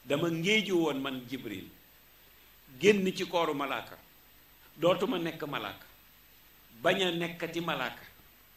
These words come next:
Yonent bi ne ko, "Ndax lan?" Mu ne ko, "Ñaar, ndax ñaar. Bëgg a bokk ci sa xeet wi.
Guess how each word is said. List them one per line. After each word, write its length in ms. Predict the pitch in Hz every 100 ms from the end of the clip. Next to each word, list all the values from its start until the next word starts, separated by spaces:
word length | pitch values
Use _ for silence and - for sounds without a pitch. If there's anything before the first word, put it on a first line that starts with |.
| - -
Yonent 520 | 120 135 143 139 135
bi 80 | 135
ne 100 | 135
ko, 100 | 135
"Ndax 180 | 135 139
lan?" 200 | 131 113 - - - -
Mu 100 | 123
ne 80 |
ko, 120 | 131 127
"Ñaar, 440 | 120 123 127 104 87
ndax 200 | 107 104
ñaar. 280 | 104 104 78 - - - - - - 127
Bëgg 160 | 131
a 40 | 131
bokk 340 | 143 151 139
ci 100 | 127
sa 100 | 120
xeet 300 | - 104 85
wi. 120 | 76